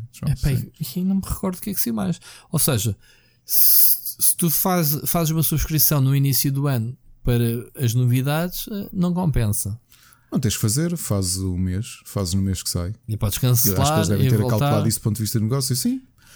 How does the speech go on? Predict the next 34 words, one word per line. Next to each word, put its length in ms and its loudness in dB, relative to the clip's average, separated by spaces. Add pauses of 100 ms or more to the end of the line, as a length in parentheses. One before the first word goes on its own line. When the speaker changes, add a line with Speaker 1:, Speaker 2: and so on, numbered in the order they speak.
(300)
Speaker 1:
Vou 180 -2
lá, 60 0
eu 60 -2
subscrevi 480 0
e 40 2
cancelei 420 0
logo 420 0
a 100 0
renovação. 540 0 (760)
Só 200 -2
mesmo 260 0
para 100 0
aproveitar 380 0
o 60 0
mês 160 0
gratuito. 460 -6
Speaker 2:
Epá, 220 -2
eu 120 2
vou 160 0
subscrever 480 -2
agora 160 0
se 80 0
calhar 180 -2
para 140 -4
o 80 -4
Wildlands. 460 -4
Eu 80 0
não 80 -2
sei 120 -4
se 100 -4
vou 80 -4
receber 280 -2
o 20 0
jogo. 280 -6